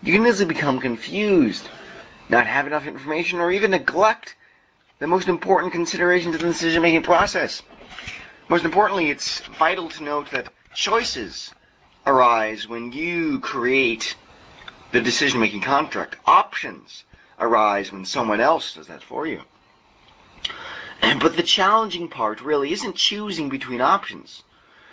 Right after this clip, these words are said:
Rather, the key problems with decision-making come from adopting maladaptive internal emotions, which can erect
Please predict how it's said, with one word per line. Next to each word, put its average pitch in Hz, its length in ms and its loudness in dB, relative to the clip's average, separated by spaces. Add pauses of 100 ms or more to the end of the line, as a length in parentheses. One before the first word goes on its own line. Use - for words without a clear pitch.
(160)
Rather, 147 240 4
the 139 100 -8
key 202 300 -12
problems 156 480 0
with 123 160 -6
decision-making 127 840 0 (720)
come 180 340 2
from 123 320 -4 (200)
adopting 147 760 0
maladaptive 156 920 0 (160)
internal 175 580 -2
emotions, 143 720 -2 (460)
which - 200 2
can 151 120 0
erect 131 480 2